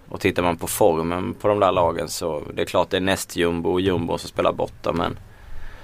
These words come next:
lite stora favorit. Men som sagt, franska ligan är svår alltså.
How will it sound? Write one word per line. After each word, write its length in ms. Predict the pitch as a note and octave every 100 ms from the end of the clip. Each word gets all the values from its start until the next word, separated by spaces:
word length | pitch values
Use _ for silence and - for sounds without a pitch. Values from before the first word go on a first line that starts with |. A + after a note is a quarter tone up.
| - - - - - - -
lite 800 | - C3 D#3 F3 F3 - - -
stora 280 | A2+ A#2+ G#2
favorit. 440 | F2 F2 F2+ - - -
Men 220 | A#2+ C3+
som 200 | D3 C#3
sagt, 280 | C3 - -
franska 320 | B2+ B2 -
ligan 300 | C3 E2 A2
är 80 | -
svår 360 | - - - -
alltså. 160 | -